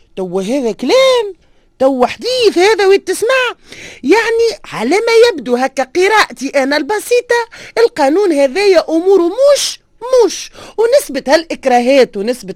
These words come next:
التحفظات والاحترازات فيه، ها؟ ها مش كان الرئيس،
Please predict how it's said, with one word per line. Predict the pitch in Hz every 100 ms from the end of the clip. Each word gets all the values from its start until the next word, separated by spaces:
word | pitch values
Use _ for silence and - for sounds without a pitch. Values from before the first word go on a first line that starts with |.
| -
التحفظات | 190 190 - 220 202 190 220 185 185
والاحترازات | 202 - - - 220 220 220 403 466 - - -
فيه، | - 240 466 480 - _
ها؟ | 233 294 427 494 523 403 - _ _ - - _
ها | 180 247 480
مش | 494
كان | - 508 523
الرئيس، | 523 - 554 508 -